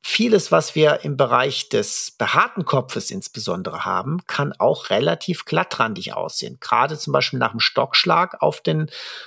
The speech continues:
Kopf haben wir oftmals sehr langstreckige, glattrandige Wunden.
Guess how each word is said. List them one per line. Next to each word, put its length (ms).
Kopf 420
haben 200
wir 140
oftmals 500
sehr 440
langstreckige, 880
glattrandige 840
Wunden. 400